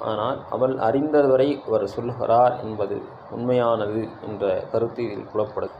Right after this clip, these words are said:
இறைவியினுடைய பெருமைகளை பேச புகுந்து போற்றுதலுக்கும் சொற்களுக்கும் இவரிடம் எதுவும் இல்லை.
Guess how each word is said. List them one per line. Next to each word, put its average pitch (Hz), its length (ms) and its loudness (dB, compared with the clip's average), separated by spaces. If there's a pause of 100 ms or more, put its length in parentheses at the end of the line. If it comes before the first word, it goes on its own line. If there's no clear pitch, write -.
இறைவியினுடைய 151 1120 4
பெருமைகளை 127 520 2 (100)
பேச 135 300 0
புகுந்து 113 480 -4
போற்றுதலுக்கும் 117 920 -2
சொற்களுக்கும் 113 800 -2 (640)
இவரிடம் 139 500 4
எதுவும் 143 380 4
இல்லை. 127 320 0